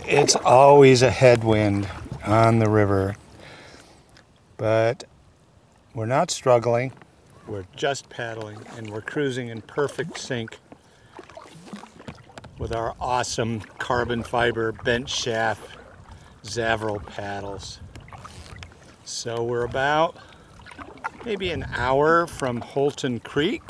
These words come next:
and I hope the wind noise isn't too much. Uh, about an hour on the river from Holton Creek,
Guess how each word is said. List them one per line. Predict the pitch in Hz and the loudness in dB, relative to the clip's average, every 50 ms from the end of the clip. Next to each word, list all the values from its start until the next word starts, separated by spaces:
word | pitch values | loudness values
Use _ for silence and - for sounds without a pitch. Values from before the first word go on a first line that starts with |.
| - - - - - - - - - - - - - - - - - - - - - - - _ - - - - | -16 -14 -14 -14 -14 -14 -16 -16 -18 -20 -20 -20 -20 -20 -20 -20 -20 -20 -20 -20 -20 -20 -20 _ -20 -20 -16 -10
and | - 120 127 127 123 | -6 -4 -2 0 0
I | 127 | 0
hope | 123 139 143 - - | 0 0 0 -2 -2
the | 135 127 | -4 -4
wind | 127 131 143 143 | -2 -2 0 0
noise | 143 135 135 127 113 | 0 0 0 0 -2
isn't | 120 120 113 120 117 123 | -4 -6 -8 -10 -10 -10
too | - - 127 | -10 -8 -6
much. | 120 120 123 147 139 - - - - - - - - - - - _ - - - - - - - - - - - - - - - - - - - - - - - - - - - - | -6 -6 -6 -6 -8 -12 -16 -18 -20 -20 -20 -20 -20 -20 -20 -20 _ -20 -20 -20 -20 -20 -18 -16 -14 -12 -12 -12 -12 -12 -14 -20 -20 -20 -20 -20 -20 -20 -20 -20 -20 -20 -20 -20 -16
Uh, | 123 117 120 117 117 117 117 117 113 113 - - - - - - - - - - - - - - - - - - - - | -14 -12 -12 -10 -10 -10 -10 -10 -10 -12 -14 -18 -20 -20 -20 -20 -20 -20 -20 -20 -20 -20 -20 -20 -20 -20 -20 -20 -20 -18
about | - 143 143 139 | -14 -12 -10 -8
an | 135 135 | -6 -4
hour | 131 135 139 139 143 147 143 131 - - - - | -2 0 2 2 2 0 0 -4 -6 -12 -18 -12
on | - 147 143 143 | -8 -6 -6 -4
the | 143 135 | -4 -2
river | 135 135 127 131 131 131 127 123 - - | -2 -2 0 0 -2 -4 -4 -8 -16 -18
from | - - 123 113 | -16 -14 -12 -12
Holton | 101 - 139 143 147 226 151 131 | -8 -8 -8 -8 -8 -8 -12 -12
Creek, | - - 135 131 135 | -8 -6 -6 -6 -6